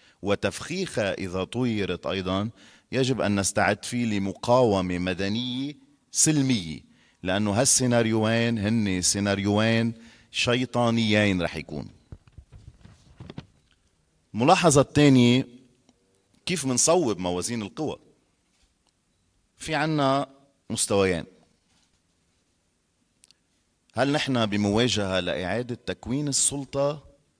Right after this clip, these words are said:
أو لتحرير السلطة من يلي عم يحتلوها عقائديًا وزبائنيًا وعسكري تر-،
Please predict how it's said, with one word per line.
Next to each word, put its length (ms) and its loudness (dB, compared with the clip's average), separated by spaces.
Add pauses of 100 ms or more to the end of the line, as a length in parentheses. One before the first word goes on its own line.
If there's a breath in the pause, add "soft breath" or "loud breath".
(1300)
أو 200 4
لتحرير 640 -2
السلطة 500 -4
من 160 -6
يلي 260 -6
عم 180 -8
يحتلوها 580 -8
عقائديًا 960 -8 (480 soft breath)
وزبائنيًا 1000 -6
وعسكري 540 -6
تر-، 260 -12